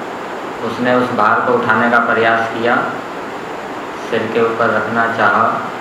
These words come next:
कई बार प्रयास किया, परंतु सफलता नहीं मिली। अब वो क्या करता है? किसी दूसरे व्यक्ति से निवेदन करता है कि आप कृपा करके भार उठाकर सिर पर रखने में मेरा सहयोग कीजिए।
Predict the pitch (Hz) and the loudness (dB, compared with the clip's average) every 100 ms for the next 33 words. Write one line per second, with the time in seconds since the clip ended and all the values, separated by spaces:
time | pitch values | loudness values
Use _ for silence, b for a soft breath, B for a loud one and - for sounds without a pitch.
0 | - - - - - - - 113 113 113 | -8 -8 -8 -8 -8 -8 -6 -2 0 2
1 | 117 113 113 113 113 117 120 120 123 120 | 2 2 2 2 2 0 -2 0 2 2
2 | 120 117 120 117 110 113 110 135 131 98 | 0 -2 -2 -4 -2 -2 -2 0 0 0
3 | 95 92 90 - - - - - - - | -2 -4 -6 -8 -8 -10 -10 -10 -10 -10
4 | - - 107 107 120 120 120 123 117 127 | -10 -8 -4 -2 0 2 2 0 0 -2
5 | 131 - - - - - - - - - | -2 -4 -8 -10 -10 -10 -10 -10 -10 -10
6 | - - - - 120 120 127 123 123 127 | -10 -10 -10 -8 -6 -4 -2 -2 -2 2
7 | 123 120 - 123 123 117 104 101 101 95 | 2 2 0 -4 -2 0 0 0 0 -2
8 | 92 87 - 67 - - - - - - | -2 -4 -6 -8 -8 -10 -10 -10 -10 -10
9 | - - - 110 107 110 120 107 120 117 | -10 -10 -6 0 2 2 0 0 2 2
10 | 110 107 107 120 - - - - - - | 0 0 -2 -2 -4 -8 -10 -10 -10 -10
11 | - - 98 95 104 107 107 - 101 98 | -10 -8 -4 2 2 2 -2 -4 -4 -2
12 | 101 - 113 113 110 110 - - - - | 0 0 0 -2 -4 -6 -8 -8 -8 -4
13 | 120 113 120 110 107 110 110 110 110 110 | -2 0 0 0 0 -2 -2 -2 -2 -2
14 | 107 107 107 104 104 107 107 107 104 127 | 0 0 -2 -2 -2 -2 -4 -6 -6 -6